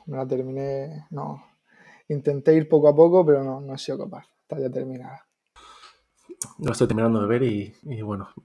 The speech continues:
Speaker 2: hay que decir que es un poco más floja que las otras, ¿eh? Pero bueno, se, se deja
Speaker 1: Es,
Speaker 2: ver.
Speaker 1: es complicado
Speaker 2: Pues,
Speaker 1: mantener.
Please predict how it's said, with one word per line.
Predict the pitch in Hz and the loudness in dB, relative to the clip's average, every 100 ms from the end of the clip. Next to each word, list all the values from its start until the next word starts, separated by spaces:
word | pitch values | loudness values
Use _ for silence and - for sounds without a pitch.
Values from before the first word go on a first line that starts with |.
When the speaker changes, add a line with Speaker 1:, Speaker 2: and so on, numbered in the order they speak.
| _ _ | _ _
Speaker 2:
hay | - | -6
que | 127 | -4
decir | 127 120 | -2 -2
que | |
es | 117 | -2
un | |
poco | 117 110 | -2 0
más | 107 - | -2 -4
floja | - | -6
que | 107 | -4
las | 107 107 | -4 -6
otras, | - 170 | -10 -10
¿eh? | 143 143 | -10 -8
Pero | 113 | -6
bueno, | 101 98 | -6 -6
se, | 117 120 | -8 -8
se | - 110 | -8 -8
deja | - - | -6 -8
Speaker 1:
Es, | |
Speaker 2:
ver. | - | -8
Speaker 1:
es | 151 - | -8 -4
complicado | 151 135 131 131 | -6 -4 -8 -6
Speaker 2:
Pues, | 131 131 - - | -6 -6 -8 -12
Speaker 1:
mantener. | 135 - 151 165 147 | -18 -14 -16 -14 -18